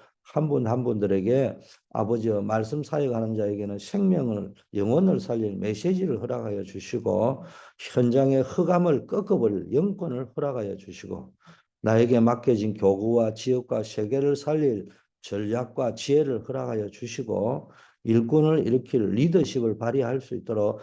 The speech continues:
하나님 인도하여 주시옵소서. 성전 마당만 밟고 그냥 습관적으로 예배드리는 자들이 아니라,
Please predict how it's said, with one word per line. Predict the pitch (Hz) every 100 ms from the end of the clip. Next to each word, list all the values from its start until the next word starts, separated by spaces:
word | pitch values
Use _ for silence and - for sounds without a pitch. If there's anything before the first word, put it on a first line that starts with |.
| -
하나님 | - 123 113 101 101
인도하여 | 107 107 113 98 98
주시옵소서. | 95 98 - 95 - 92 - 98 - - _ -
성전 | - 107 110 117
마당만 | 110 104 113 117 107 101
밟고 | 101 110 110 123 107
그냥 | - 143 131 107 - -
습관적으로 | - - 180 175 160 139 120
예배드리는 | 107 117 131 123 110 107 101
자들이 | 95 104 98 95
아니라, | 95 95 104 95